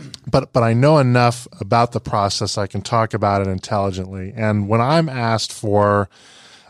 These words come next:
a referral to a litigation attorney, I often will counsel my clients to hire somebody that is the direct opposite of who they are emotionally, right? In other words, if,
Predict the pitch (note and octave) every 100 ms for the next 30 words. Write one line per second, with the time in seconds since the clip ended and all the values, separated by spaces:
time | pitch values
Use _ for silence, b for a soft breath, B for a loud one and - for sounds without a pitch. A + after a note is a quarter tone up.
0 | - A#2 G#2 - - B2 A#2 A2 - A2+
1 | G#2 A2+ G#2 G#2 G#2 - G2 - G2 F2+
2 | F2+ F2 _ _ _ _ _ _ _ _
3 | B2+ C3+ E3 F3 - B2+ B2 A#2+ - A#2
4 | A2 G#2+ G#2+ C3+ G#2+ G#2 - - A#2+ B2
5 | B2+ - A2 G#2 G#2+ A2+ - - A#2 A2+
6 | - G#2 - - B2 A#2+ - - G#2+ G2+
7 | G2 G2 F#2+ G#2 G2 G2+ F#2+ F#2 G#2 G#2+
8 | A#2+ - A2+ G#2 - G#2 F2+ F2 - _
9 | _ _ _ A#2+ F#2+ F2 B2+ A2+ A2 G#2
10 | G2+ G2+ F#2+ F#2+ - F2+ F2 G2+ _ _
11 | _ _ _ _ G2+ G2+ G#2 A2 A#2+ B2
12 | A#2 A2 G2+